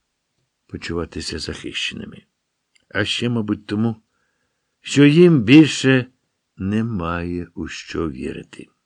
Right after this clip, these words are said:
До речі, конфлікт між Україною та Росією навесні дві тисячі чотирнадцятого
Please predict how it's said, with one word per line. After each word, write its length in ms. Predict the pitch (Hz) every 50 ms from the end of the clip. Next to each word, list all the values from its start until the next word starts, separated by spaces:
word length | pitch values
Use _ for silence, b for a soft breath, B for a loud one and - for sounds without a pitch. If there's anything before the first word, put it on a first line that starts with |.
| _ _ _ _ _ _ _ _ _ _ _ _ _
До 160 | - 104 120 127
речі, 300 | 131 127 131 - 120 107
конфлікт 600 | - 127 120 110 - - - 117 120 110 - -
між 280 | 113 110 107 - - -
Україною 760 | 107 98 - 104 98 101 98 101 101 98 98 98 98 95 90
та 160 | - 98 95
Росією 600 | 98 95 - - - 110 104 98 92 82 73 - _ b b b b b b b b b
навесні 600 | - 85 92 92 92 90 - - - 104 101 98 92
дві 200 | 87 87 90 90
тисячі 560 | - - 101 95 - - 87 - - 90 82
чотирнадцятого 1000 | - - 92 87 - 90 85 87 87 92 98 95 - - - 101 95 104 101